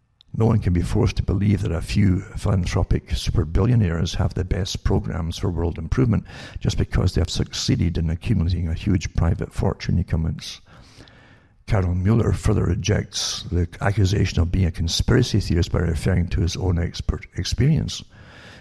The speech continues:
In Per-, Peru during the Fujimori era, I myself spoke to involuntarily sterilized men and women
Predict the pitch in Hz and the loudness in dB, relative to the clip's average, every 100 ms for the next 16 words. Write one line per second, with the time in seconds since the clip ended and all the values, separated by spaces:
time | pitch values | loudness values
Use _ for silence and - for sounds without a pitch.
0 | - 101 98 98 - - 104 156 156 113 | -2 2 2 2 0 2 6 6 4 4
1 | 110 92 85 82 - - - - - - | 2 2 0 -2 -6 -14 -20 -8 -4 -2
2 | 87 87 117 120 - 85 80 80 95 107 | 0 2 4 4 2 0 0 0 -2 -4
3 | - - - - 95 92 110 101 - - | -10 -20 -6 -2 -2 0 0 0 0 0
4 | 104 - - - - _ - - 92 95 | 2 0 -2 -14 -14 _ -6 -2 0 -2
5 | 95 95 92 - 82 80 90 - 82 92 | 0 2 2 2 0 0 -2 0 2 2
6 | 80 82 - 87 113 78 82 - - - | -2 -4 0 2 2 0 -4 -8 -6 0
7 | 90 120 92 | 2 4 2